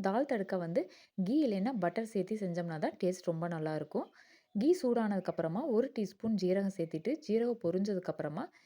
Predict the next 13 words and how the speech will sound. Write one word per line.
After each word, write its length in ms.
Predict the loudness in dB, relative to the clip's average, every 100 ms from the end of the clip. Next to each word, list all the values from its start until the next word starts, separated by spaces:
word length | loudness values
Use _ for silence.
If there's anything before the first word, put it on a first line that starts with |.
| _ _ 4
ஏழுலேருந்து 420 | 6 6 2 2 2
எட்டு 140 | 0 0
பல் 160 | -2 0
பூண்டு 300 | -2 2 2 0 0
பொடி 160 | 0 0
பொடியா 200 | 0 0 -2
கட் 140 | -4
பண்ணி 160 | -4 -2 -4
சேர்த்திக்கலாம். 480 | -6 -4 -2 -2 -6 _ _ _ _ _ 4 4
ஒரு 120 | 4 -2
டீஸ்பூன் 400 | -4 -2 0 2
இஞ்சி 260 | 2 2 0 -4 _ _ 0
துருவி 260 | 2 2